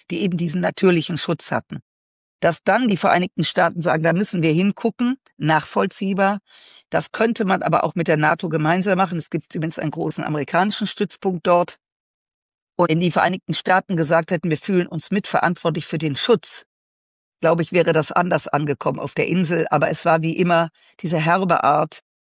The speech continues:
geradezu auch wieder koloniale, äh, so ein koloniales Sprech drauf zu haben. Sie sind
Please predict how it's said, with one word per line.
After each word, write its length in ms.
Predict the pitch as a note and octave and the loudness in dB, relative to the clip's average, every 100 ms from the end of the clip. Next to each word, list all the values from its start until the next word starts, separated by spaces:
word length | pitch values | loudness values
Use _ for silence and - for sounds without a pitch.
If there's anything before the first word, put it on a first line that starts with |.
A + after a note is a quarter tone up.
| _ | _
geradezu 500 | - D#3+ E3 - E3+ - | -2 0 0 -4 -4 2
auch 220 | F#3+ E3+ | 0 2
wieder 300 | E3+ F3+ E3 | 0 2 0
koloniale, 920 | - F3+ E3 D#3+ D3+ D#3+ D#3+ D#3 D3+ _ _ - - _ | 0 2 2 2 4 4 4 0 -2 _ _ -20 -20 _
äh, 140 | - D#3 | -6 -2
so 80 | E3+ | -2
ein 80 | |
koloniales 600 | - F3+ F3 D#3+ D#3 D3+ | 2 2 4 4 2 2
Sprech 320 | - - D#3 - | -4 -2 -4 -4
drauf 300 | C3+ A2 - | -6 -6 -6
zu 180 | - | -10
haben. 220 | C#3 - - - | -10 -12 -18 -4
Sie 80 | F#3+ | -2
sind 420 | G3 G3 F3+ - | 2 0 0 -8